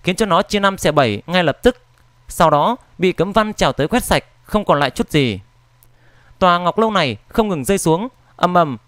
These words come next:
nện lên một mặt trời. Chỉ thấy mặt trời đó bị Ngọc Lâu đánh xuyên qua, giống như xuyên qua một quả táo từ trên xuống dưới. Thậm chí tinh hạch của mặt trời này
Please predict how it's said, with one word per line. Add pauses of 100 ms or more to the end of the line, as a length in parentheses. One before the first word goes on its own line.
(100)
nện
lên
một
mặt
trời. (460)
Chỉ
thấy
mặt
trời
đó
bị
Ngọc
Lâu
đánh
xuyên
qua, (280)
giống
như
xuyên
qua
một
quả
táo (220)
từ
trên
xuống
dưới. (480)
Thậm
chí
tinh
hạch
của
mặt
trời
này